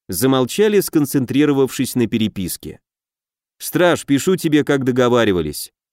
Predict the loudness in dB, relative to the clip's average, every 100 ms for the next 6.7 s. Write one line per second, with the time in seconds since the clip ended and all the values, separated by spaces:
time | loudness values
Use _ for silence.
0 | _ _ _ _ -4 0 0 2 2 4
1 | 2 2 0 0 0 0 -4 -4 -2 0
2 | 2 2 0 0 0 -2 0 2 2 2
3 | -2 -4 -2 0 2 2 2 0 0 0
4 | 2 0 0 -2 0 0 0 -2 0 2
5 | 2 0 0 0 2 2 0 -2 -4 -4
6 | -2 0 2 0 -4 -10 -12